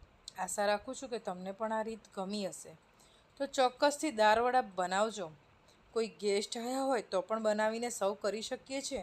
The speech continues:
અને વરસાદમાં તો તેની મજા લેવી એ ખૂબ જ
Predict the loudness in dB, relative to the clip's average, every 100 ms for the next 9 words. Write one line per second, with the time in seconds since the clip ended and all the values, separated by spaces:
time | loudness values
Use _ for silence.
0 | -6 -4 -4 -6 -10 _ _ _ -4 2
1 | 2 4 2 4 0 0 0 0 -2 -4
2 | -4 -2 -2 0 -2 -2 -4 -4 -6 -8
3 | -10 -2 2 2 -2